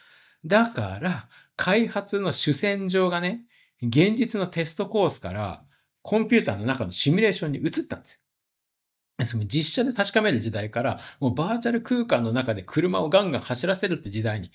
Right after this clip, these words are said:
変わったんです。これはね、国の資料にはっきりと記載があります。経産省の資料ですね。エンドトゥエンドにかかる安全性評価方法の確立事業っていうやつですね。その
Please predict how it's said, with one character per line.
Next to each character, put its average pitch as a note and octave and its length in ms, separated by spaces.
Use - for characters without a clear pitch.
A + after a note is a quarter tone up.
変 C3+ 160
わ D#3 100
っ - 80
た - 100
ん A2+ 80
で - 60
す。 - 180
こ - 100
れ F#3+ 80
は F3+ 80
ね、 G3 260
国 F#3 200
の G3+ 100
資 G#3+ 140
料 A#2+ 180
に G2+ 100
は A#2+ 140
っ - 100
き F#3 100
り C3+ 100
と F#2 80
記 - 140
載 C3 240
が F#2+ 200
あ B2 100
り G#2+ 120
ま F2+ 120
す。 - 160
経 G#3 160
産 F#3+ 200
省 F#2 200
の D#2 180
資 - 200
料 F2 120
で F#2 80
す - 100
ね。 D3+ 200
エ C#3 40
ン D3 40
ド D3+ 100
ト D#3+ 100
ゥ D#3+ 60
エ D#3 60
ン C#3+ 80
ド G#2 80
に F#2+ 80
か G2 120
か G2+ 120
る E2+ 100
安 A2 160
全 C#3+ 160
性 C#3 160
評 C3+ 160
価 C3+ 140
方 C3+ 160
法 G2 160
の - 80
確 A2 240
立 A2+ 180
事 G2 140
業 F2+ 120
っ - 20
て - 200
い D2+ 180
う - 80
や F2+ 100
つ B1+ 340
で F2 100
す C3 120
ね。 D#3+ 140
そ C3+ 140
の G#2+ 240